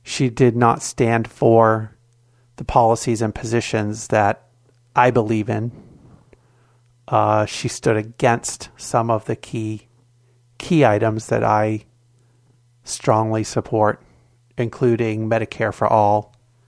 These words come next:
and a fifteen dollar minimum wage and stopping the Dakota Access Pipeline.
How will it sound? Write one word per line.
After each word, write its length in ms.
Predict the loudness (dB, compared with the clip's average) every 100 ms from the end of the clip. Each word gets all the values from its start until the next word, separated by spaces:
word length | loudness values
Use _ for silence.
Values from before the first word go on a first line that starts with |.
| _ _ _ _ _ _ _ _ _ _ _ _ _ -2
and 120 | -2
a 40 |
fifteen 440 | 0 -2 0 -4 0
dollar 240 | 2 2
minimum 420 | 0 -2 -2 -2
wage 520 | -2 -2 -4 -8 -14 -18 -20 _ _ _ _ _ _ _ _ _ _ _
and 680 | -2 0 2 2 0 -2 -8
stopping 680 | -10 0 4 4 4 -2 -2
the 260 | -2 0 -2
Dakota 400 | -4 2 2 4
Access 460 | 0 -2 -6 -8
Pipeline. 920 | -2 -2 -2 -2 -2 -2 -6 -14 -20